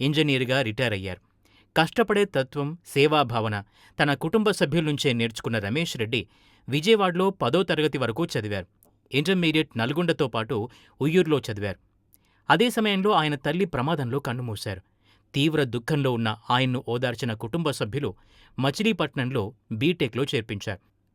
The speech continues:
అది పూర్తిగాగానే కర్నూలులోని జి పుల్లారెడ్డి ఇంజనీరింగ్ కాలేజ్లో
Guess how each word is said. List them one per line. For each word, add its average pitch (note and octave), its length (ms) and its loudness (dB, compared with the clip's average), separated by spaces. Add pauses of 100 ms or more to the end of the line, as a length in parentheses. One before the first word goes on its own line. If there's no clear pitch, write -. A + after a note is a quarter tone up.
(120)
అది D#3 140 6
పూర్తిగాగానే G3+ 680 2
కర్నూలులోని F3 760 0
జి C3+ 240 0
పుల్లారెడ్డి F3 560 0
ఇంజనీరింగ్ D#3+ 640 0
కాలేజ్లో C3 560 -2